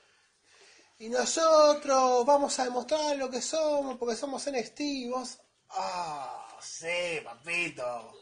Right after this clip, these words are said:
Te rompé la remera así que re loco. Fue muy bueno. La verdad, <laughs> como que, ay, la cabeza. Lo que decía, de, tomando el contrato, era que debe haber algún,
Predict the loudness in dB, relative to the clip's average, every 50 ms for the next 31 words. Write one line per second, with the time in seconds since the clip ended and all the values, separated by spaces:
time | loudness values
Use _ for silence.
0 | _ -20 -18 -16 -16 -16 -14 -10 -4 -4 -4 -2 -2 0 0 0 2 2 0 0
1 | -2 -2 -2 -2 -2 -2 -2 0 -2 -2 0 2 4 4 4 4 0 -4 -10 -18
2 | -20 _ _ _ -18 -18 -18 -18 -20 -20 -16 -6 -2 0 4 6 8 8 10 10
3 | 8 6 6 2 0 -6 -12 -16 -16 -18 -20 _ _ _ _ _ _ _ -18 -14
4 | -8 -6 -4 -2 2 4 4 4 4 0 -10 -20 -20 -20 -16 -14 -12 -12 -12 -12
5 | -10 -6 -2 0 0 0 0 0 -2 0 0 -2 -2 -4 -14 -14 -10 -6 -6 -6
6 | -6 -8 -12 -10 -8 -6 -6 -6 -6 -8 -12 -18 -20 -20 -20 -20 -20 -20 -20 -20
7 | -20 -20 -20 -20 -20 _ _ _ -20 -20 -14 -10 -8 -6 -4 -2 -2 -2 -2 -2
8 | 0 2 2 2 2 -2 -10 _ _ _ _ _ -12 -4 -2 -2 -2 -2 -2 0
9 | 2 2 2 2 0 0 2 2 2 2 4 4 2 2 0 -4 _ _ _ -10
10 | -4 -2 -2 -2 -4 -2 0 0 0 0 -2 -10 -20 -20 -20 _ -20 _ _ _
11 | _ -20 -20 -16 _ 0 2 4 4 6 6 6 8 8 8 6 4 2